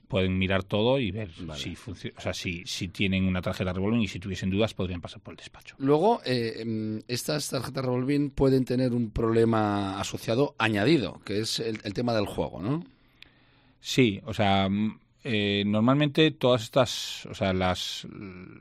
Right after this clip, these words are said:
Speaker 1: todas estas tarjetas revolving es dinero fácil muchas veces, porque al final te permiten el te-, el, el hacer deuda en esa tarjeta y no tienes que pedir un crédito, no tienes, entonces, al final, muchas veces, por desgracia, van asociadas al juego.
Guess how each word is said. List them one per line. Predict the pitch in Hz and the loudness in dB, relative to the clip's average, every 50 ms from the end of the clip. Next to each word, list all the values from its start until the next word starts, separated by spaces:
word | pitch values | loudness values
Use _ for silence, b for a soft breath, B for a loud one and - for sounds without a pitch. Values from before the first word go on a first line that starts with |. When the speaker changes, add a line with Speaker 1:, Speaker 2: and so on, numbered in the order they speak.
| - - - _ _ | -18 -20 -20 _ _
Speaker 1:
todas | - - 110 117 113 - | 0 2 2 2 2 -2
estas | - - 120 110 | -2 -2 -2 -2
tarjetas | - 120 107 - 107 104 104 101 | 0 -2 -2 -2 0 0 0 2
revolving | 104 107 110 110 123 131 131 131 B B B B B | 2 2 2 2 2 2 0 0 B B B B B
es | - 113 101 95 | -4 -4 -2 0
dinero | 107 104 104 107 101 | 2 2 4 2 2
fácil | - - 110 101 - - 95 87 | 2 0 -4 -4 -4 -6 -8 -4
muchas | 95 95 92 - 95 85 | -4 -4 -4 -4 -8 -6
veces, | 101 107 110 - - 87 82 - - | -4 -4 -4 -4 -6 -10 -10 -12 -12
porque | - - 104 - - | -12 -10 -10 -8 -10
al | 92 | -10
final | - - 95 92 92 | -8 -6 -6 -6 -4
te | 92 - 90 | -4 -4 -4
permiten | - 95 95 95 92 - 110 107 107 B B B B B B B | -2 -2 -2 -2 0 2 2 2 2 B B B B B B B
el | - 101 92 | -6 -6 -6
te-, | - - - - | -6 -8 -2 0
el, | 98 95 92 | 0 2 2
el | 95 107 98 95 | 0 0 0 0
hacer | 87 - - 101 95 | 0 0 -2 -2 0
deuda | 104 107 95 98 95 | 2 2 2 2 2
en | 92 | 0
esa | 92 87 95 - | 0 -2 -4 -4
tarjeta | 113 101 - - 113 - - 90 | -6 -6 -2 -2 -2 -2 -2 -2
y | 87 90 | -2 -2
no | 92 90 | -4 -4
tienes | - 104 92 - | -4 -4 -6 -6
que | - 101 | -6 -8
pedir | 87 90 85 | -8 -8 -10
un | 85 | -8
crédito, | - - 139 151 143 127 - 117 | -6 -2 0 0 0 0 -2 -4
no | 104 92 | -4 -4
tienes, | 95 113 98 95 95 - B B B B B B B | -4 -4 -4 -4 -6 -8 B B B B B B B
entonces, | - 92 92 87 - 107 - - B B B B B | -2 -2 0 2 2 2 2 0 B B B B B
al | - 98 92 | -4 -2 -2
final, | - - 95 98 101 104 104 - - _ _ _ _ _ _ - - | -2 -2 0 2 2 2 2 0 -4 _ _ _ _ _ _ -10 -4
muchas | - 101 98 - 107 95 | -2 -2 0 2 0 2
veces, | 101 101 95 120 104 - - - - _ | 2 0 0 0 -2 -2 -4 -8 -8 _
por | - 95 90 | -2 0 0
desgracia, | 92 92 90 104 95 90 - 107 | 0 -2 0 0 0 2 2 0
van | 98 98 | 0 0
asociadas | 95 92 - 95 - 101 92 98 98 - | -2 -2 -4 -4 -2 0 0 0 0 0
al | 101 | -4
juego. | 90 - - 90 82 82 76 - | -4 -4 -6 -6 -6 -6 -8 -12